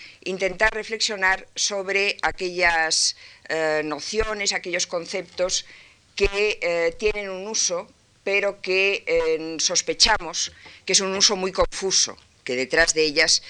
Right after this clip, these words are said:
eh, parece que, eh, no hay gran cosa. Entonces,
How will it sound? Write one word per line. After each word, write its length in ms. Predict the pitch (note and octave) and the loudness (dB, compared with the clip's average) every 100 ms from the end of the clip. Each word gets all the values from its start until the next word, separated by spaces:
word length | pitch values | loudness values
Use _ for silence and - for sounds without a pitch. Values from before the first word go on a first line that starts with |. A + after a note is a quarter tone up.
| - - - | -16 -10 -2
eh, 160 | D3+ | 0
parece 440 | D3 D#3+ D#3+ F#3 E3+ | 4 4 2 -4 -6
que, 400 | D#3 D#3+ E3+ - | -2 2 2 0
eh, 280 | C#3+ C#3+ C3+ | 0 0 0
no 120 | D3+ | 2
hay 80 | D#3+ | 2
gran 220 | D#3+ C#3+ | 2 0
cosa. 380 | - B2 - - _ - - - - - - - - - | -4 -2 -4 -4 _ -20 -18 -16 -16 -14 -14 -16 -20 -4
Entonces, 720 | F#3 F#3+ A#3+ B3 C4+ C4 - | -2 2 0 0 4 6 6